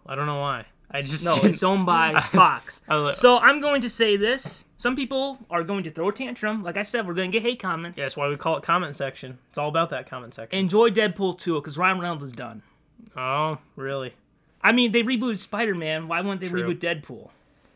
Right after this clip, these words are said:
Speaker 1: That's true. Um,
Speaker 2: It's over.
Speaker 1: but people, I mean, I, do you think that they really, like, people like Ryan Reynolds as Deadpool, so, um,
Speaker 2: It's, it's over.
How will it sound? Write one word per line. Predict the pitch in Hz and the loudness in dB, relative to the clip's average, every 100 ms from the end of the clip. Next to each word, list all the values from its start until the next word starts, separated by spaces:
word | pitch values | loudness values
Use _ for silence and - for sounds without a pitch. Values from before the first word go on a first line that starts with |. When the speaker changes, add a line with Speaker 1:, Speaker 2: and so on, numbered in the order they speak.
| _ | _
Speaker 1:
That's | 139 131 | -8 -8
true. | - 135 123 | -8 -8 -6
Um, | 123 139 139 135 131 - _ _ _ _ _ _ _ _ _ | -4 -2 -2 -4 -10 -16 _ _ _ _ _ _ _ _ _
Speaker 2:
It's | 147 170 | -6 -2
over. | 147 180 | 2 2
Speaker 1:
but | 131 - _ | 0 -12 _
people, | 196 190 269 381 302 - _ - | -10 -6 -4 -4 -6 -14 _ -12
I | 147 | -6
mean, | 170 180 170 | -2 -2 -2
I, | 123 160 | -4 -6
do | 139 180 | -4 -2
you | 190 | -2
think | 220 226 | 0 0
that | 190 | -2
they | 175 165 | -2 -2
really, | 143 143 151 156 147 | -2 0 0 0 -2
like, | 143 131 - 147 - | -4 -6 -10 -16 -14
people | - 226 233 156 | -4 0 0 0
like | 151 156 147 | 2 0 0
Ryan | 131 120 | -6 -6
Reynolds | 117 120 110 107 120 | -8 -10 -12 -14 -8
as | |
Deadpool, | 165 160 - 113 107 | -4 -4 -6 -16 -16
so, | - 120 117 117 | -12 -8 -6 -8
um, | 120 120 117 113 117 | -8 -6 -6 -8 -6
Speaker 2:
It's, | 160 151 | -6 -4
it's | 151 165 | -6 -4
over. | 135 120 117 | -4 -6 -14